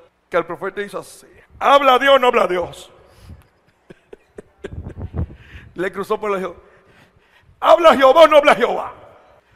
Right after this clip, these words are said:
¿Cuántos de ustedes hicieron eso? Hoy quiero que se liberen. ¿Cuántos de ustedes hicieron eso? Sí, libérense, habladores, libérense.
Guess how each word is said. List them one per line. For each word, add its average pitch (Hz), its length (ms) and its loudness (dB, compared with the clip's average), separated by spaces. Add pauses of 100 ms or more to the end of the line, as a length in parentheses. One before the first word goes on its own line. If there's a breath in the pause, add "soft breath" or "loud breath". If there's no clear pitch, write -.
(240 loud breath)
¿Cuántos 247 260 -8
de 226 40 -14
ustedes 220 200 -8
hicieron 185 300 -12
eso? 147 200 -18 (600)
Hoy 208 160 -4
quiero 220 180 -10
que 208 60 -8
se 196 120 -8
liberen. 139 460 -12 (340 soft breath)
¿Cuántos 233 380 -6
de 233 60 -14
ustedes 208 220 -8
hicieron 175 260 -12
eso? 135 260 -18 (420)
Sí, - 180 -20
libérense, 240 600 -12
habladores, 208 480 -6
libérense. 214 600 -8